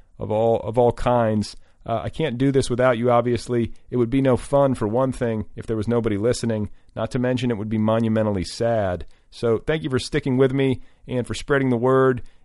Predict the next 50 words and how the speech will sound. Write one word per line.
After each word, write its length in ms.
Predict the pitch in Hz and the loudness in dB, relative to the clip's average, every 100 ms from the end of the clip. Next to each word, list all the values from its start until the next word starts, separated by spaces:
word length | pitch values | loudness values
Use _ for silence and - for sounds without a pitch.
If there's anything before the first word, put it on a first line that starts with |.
| - | -8
and 200 | 120 110 | -4 -2
I 40 | |
look 160 | 120 123 | -4 -2
forward 260 | 139 135 | 0 0
to 60 | 117 | 0
seeing 280 | - 131 120 | -4 -2 0
what 100 | 98 | 0
happens 420 | 113 120 120 101 | 0 0 0 0
in 120 | 98 | 0
year 200 | 107 107 | 2 0
two. 460 | - - 127 95 62 - - - | -2 -2 0 0 -4 -12 -18 -8
Uh, 100 | 117 | -4
I 180 | 110 135 | -2 2
also 340 | 156 170 180 | 2 2 0
owe 140 | 165 151 | 2 0
great 320 | 127 151 - | 2 0 2
thanks 320 | - 143 135 | -2 -2 -2
to 80 | - | -4
all 160 | 147 143 | 0 0
of 80 | |
the 160 | 123 226 | -2 -4
authors 540 | 147 147 - 107 - | 2 2 2 -2 -2
who 100 | - | -4
have 80 | 113 | -2
been 140 | 113 107 | -2 -2
kind 260 | 131 131 | -2 0
enough 180 | 127 123 | 0 -2
to 60 | 113 | -2
talk 260 | 135 135 | 0 0
with 140 | 127 131 | -2 -2
me 120 | 123 | 0
over 160 | 120 | 0
the 80 | 120 | -2
past 360 | 110 127 123 - | -2 -2 -2 -2
year. 300 | 127 127 117 - _ _ - | 0 2 0 -6 _ _ -12
Uh, 120 | 65 | -8
the 80 | 127 | -6
show 240 | - 151 | -2 2
obviously 400 | 143 143 143 - | 4 2 0 -2
wouldn't 240 | 131 135 120 | -2 0 -2
exist 360 | 95 113 127 | -2 -2 -2
without 340 | 104 101 123 - | -2 0 0 0
them, 220 | 107 101 - | -2 -2 -6
without 260 | 113 120 | -4 -2
their 120 | 120 107 | -2 0
willing 260 | 117 117 | 0 0
participation. 840 | 101 104 113 107 123 123 - 113 104 - - - | -2 -4 -4 -2 0 0 0 -2 -2 -10 -20 -12
So 260 | - 127 | 0 0
a 100 | - | 0
big, 260 | 117 147 | -2 -2